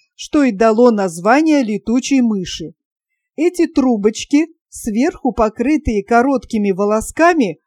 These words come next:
а снизу голые, представляют собой разросшиеся кожные валики, которые у других видов летучих мышей, например, кажанов,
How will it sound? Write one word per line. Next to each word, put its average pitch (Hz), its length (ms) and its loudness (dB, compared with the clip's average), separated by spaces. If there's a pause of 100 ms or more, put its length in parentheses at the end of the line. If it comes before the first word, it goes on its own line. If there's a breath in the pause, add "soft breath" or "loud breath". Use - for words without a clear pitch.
(180)
а 226 260 0
снизу 214 540 0
голые, 208 640 0 (380)
представляют 294 840 0
собой 269 600 0
разросшиеся 226 1300 -2
кожные 240 560 0
валики, 220 580 -2 (300)
которые 247 560 0
у 240 120 -6
других 220 480 -2
видов 208 460 -2 (140)
летучих 226 600 -6
мышей, 302 440 0 (280)
например, 240 600 0 (180)
кажанов, 226 600 -2